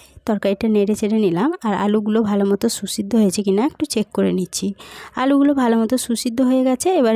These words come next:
এর মধ্যে দিয়ে দিলাম হাফ চা চামচ গাওয়া ঘি আর দিয়ে দিচ্ছি খুব সামান্য পরিমাণ গরম মশলার গুঁড়ো। ঘি ও গরম মশলার গুঁড়োটা সমস্ত উপকরণের সাথে ভালোভাবে নেড়ে চেড়ে মিশিয়ে নিলাম।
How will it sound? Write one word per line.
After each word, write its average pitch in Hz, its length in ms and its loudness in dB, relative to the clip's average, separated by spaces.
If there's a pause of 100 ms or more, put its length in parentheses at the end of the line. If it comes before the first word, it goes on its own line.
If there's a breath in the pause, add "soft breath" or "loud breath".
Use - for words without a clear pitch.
এর 214 140 2
মধ্যে 214 280 0
দিয়ে 226 180 2
দিলাম 240 260 0
হাফ 185 180 -4
চা 233 140 0
চামচ 220 280 0 (460 loud breath)
গাওয়া 208 240 0 (140)
ঘি 277 160 0 (560 loud breath)
আর 196 120 0 (100)
দিয়ে 208 200 2
দিচ্ছি 208 260 -2 (160)
খুব 247 200 -2
সামান্য 185 300 2 (120)
পরিমাণ 208 260 2 (120)
গরম 196 260 2
মশলার 359 380 -2
গুঁড়ো। 180 220 0 (680 loud breath)
ঘি 262 140 4 (120)
ও - 20 2 (140)
গরম 214 220 2
মশলার 220 320 2
গুঁড়োটা 208 300 2 (120)
সমস্ত 202 260 0 (100)
উপকরণের 196 460 -2
সাথে 226 140 -2 (120)
ভালোভাবে 190 360 0 (100)
নেড়ে 208 220 0
চেড়ে 208 180 0 (100)
মিশিয়ে 240 380 0
নিলাম। 196 240 2